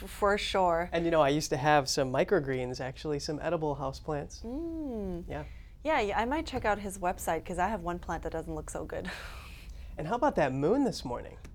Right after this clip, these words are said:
Speaker 1: Oh yeah, that's right, good point. This month, there will be two supermoons peaking. One of them today around two P M Eastern Time. It will be visible in Europe, the U K, Africa, and the Middle East.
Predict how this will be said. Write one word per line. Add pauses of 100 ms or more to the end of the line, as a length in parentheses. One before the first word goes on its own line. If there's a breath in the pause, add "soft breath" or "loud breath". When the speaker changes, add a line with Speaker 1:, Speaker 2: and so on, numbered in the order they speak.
Speaker 1:
Oh
yeah, (200)
that's
right,
good
point.
This
month, (440 loud breath)
there
will
be
two
supermoons
peaking. (180)
One
of
them
today
around
two
P
M
Eastern
Time. (540 loud breath)
It
will
be
visible
in
Europe,
the
U
K,
Africa,
and
the
Middle
East.